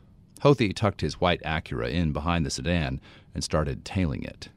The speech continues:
He isn't a cop or a private investigator, and though he's sold shares of Tesla stock short, he's not a professional investor either. Hothi is something much more dangerous,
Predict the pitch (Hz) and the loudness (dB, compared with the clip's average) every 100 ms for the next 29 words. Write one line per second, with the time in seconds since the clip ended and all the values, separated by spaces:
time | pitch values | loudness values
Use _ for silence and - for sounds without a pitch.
0 | - - - - - - - - 156 175 | -20 -20 -20 -20 -20 -20 -12 0 4 6
1 | 185 190 101 - 104 64 71 71 71 - | 6 6 2 0 2 2 0 -2 -4 0
2 | 85 73 69 62 104 - 82 71 65 - | 0 0 -2 0 0 0 -2 -2 -4 -8
3 | - - - - 127 156 190 175 120 - | -16 -20 -14 2 6 6 6 6 6 4
4 | - 135 127 85 76 110 104 85 71 - | 2 4 6 4 2 4 4 2 -2 -2
5 | 78 - 64 - 80 64 - - 110 - | -2 -2 -4 0 0 -2 -4 -2 -2 -2
6 | - - - - - 101 82 98 87 76 | -6 -12 -20 -18 0 2 4 4 4 0
7 | 73 76 73 62 65 95 107 64 62 76 | -4 -2 -2 -6 0 2 2 -2 -4 -2
8 | 76 - - - - - - - 123 175 | -4 -6 -12 -16 -20 -20 -20 4 6 6
9 | 135 82 - - 76 76 67 80 110 - | 4 2 2 2 2 0 0 2 2 0
10 | 67 55 82 80 50 50 - | -2 0 2 2 -2 -2 -4